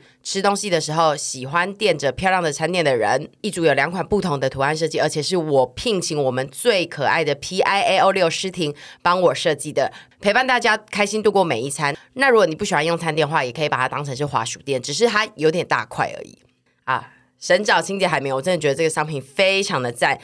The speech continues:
有一个我的脸的海绵，然后有一个，另一个是神早的鸟。那无论你是想刷盘子啊，或者是你想要刷地，或者是想，你想刷机车，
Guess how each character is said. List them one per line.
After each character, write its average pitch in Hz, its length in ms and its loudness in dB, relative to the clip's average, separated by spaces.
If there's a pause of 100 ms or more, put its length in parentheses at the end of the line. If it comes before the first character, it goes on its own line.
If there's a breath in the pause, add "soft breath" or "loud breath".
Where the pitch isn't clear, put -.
(140 loud breath)
有 151 120 4
一 170 80 6
个 190 140 2
我 151 160 4
的 131 120 0
脸 123 360 -6
的 156 80 0
海 139 160 -2
绵， 110 380 -12
然 135 120 -2
后 151 80 4
有 143 120 0
一 127 40 -6
个， 135 120 -2
另 196 260 2
一 - 20 0
个 160 120 2
是 160 100 -4
神 143 240 -2
早 143 180 2
的 101 100 -4
鸟。 90 220 -8 (200 loud breath)
那 185 120 0
无 175 140 4
论 208 160 6
你 170 80 0
是 190 100 -4
想 175 220 0
刷 208 260 2
盘 170 300 -2
子 170 140 -4
啊， 165 220 6
或 180 140 0
者 143 120 -2
是 165 100 -6
你 165 80 -6
想 147 160 0
要 139 80 4
刷 165 300 2
地， 175 200 -6
或 175 120 4
者 160 40 4
是 175 120 -6
想， 170 180 -6
你 151 140 -6
想 131 280 -2
刷 170 240 2
机 165 220 -8
车， 160 180 2